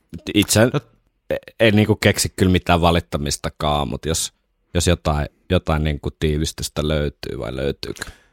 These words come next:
Speaker 2: No ei, ei sinänsä, ei mullakaan valittamista. Tää menee vahvasti sille osastolle, missä niinku melodia ei oo, melodia, tai sanotaanko tarina menee melodia edelle.
Speaker 1: Mm.
Speaker 2: Et jos miettii, niin eihän tossa mikään hirveän rikas laulumelodia oo.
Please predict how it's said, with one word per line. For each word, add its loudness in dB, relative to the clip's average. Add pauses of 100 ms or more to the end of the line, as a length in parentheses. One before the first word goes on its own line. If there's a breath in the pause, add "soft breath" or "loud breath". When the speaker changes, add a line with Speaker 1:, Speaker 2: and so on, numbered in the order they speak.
(220 soft breath)
Speaker 2:
No 0
ei, 4
ei 2
sinänsä, -2
ei 4
mullakaan 2
valittamista. 0
Tää 2
menee 0
vahvasti 2
sille -2
osastolle, 2
missä -8
niinku -8
melodia 0
ei -4
oo, -6 (220)
melodia, 2 (140)
tai 2
sanotaanko 2
tarina 4
menee 0
melodia 2
edelle. -4 (760 soft breath)
Speaker 1:
Mm. 8
Speaker 2:
Et 6
jos 2
miettii, 0
niin 2
eihän 6
tossa 0
mikään 2
hirveän 2
rikas -4
laulumelodia 0
oo. -8